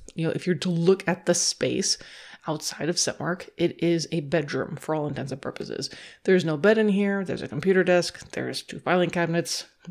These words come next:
There's a double door closet. There's a window. There's a door. That's pretty much it. <laughs> There's also a crate and a dog bed, but there's not a whole lot in here, right?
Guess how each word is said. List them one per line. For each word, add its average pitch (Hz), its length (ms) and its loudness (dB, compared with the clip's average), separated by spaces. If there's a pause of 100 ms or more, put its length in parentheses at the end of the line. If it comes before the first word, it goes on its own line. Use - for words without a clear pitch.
There's 151 400 -4
a 151 80 -4
double 160 260 0
door 156 500 0 (260)
closet. 208 420 4 (360)
There's 139 160 -4
a 160 60 -2
window. 185 460 4
There's 107 160 -6
a 156 60 0
door. 160 480 2 (120)
That's - 220 -8
pretty - 220 -6
much 139 160 -6
it. - 960 -6 (120)
<laughs> - 180 -14
There's 170 160 4
also - 200 0
a - 60 -8
crate 254 400 4 (460)
and 175 260 2
a 170 40 6
dog 156 240 -2
bed, - 260 -2 (120)
but - 300 2
there's 185 260 6
not 220 320 4
a 208 60 2
whole 180 300 2
lot 147 220 -2
in 139 120 -4
here, - 320 -12
right? - 260 -6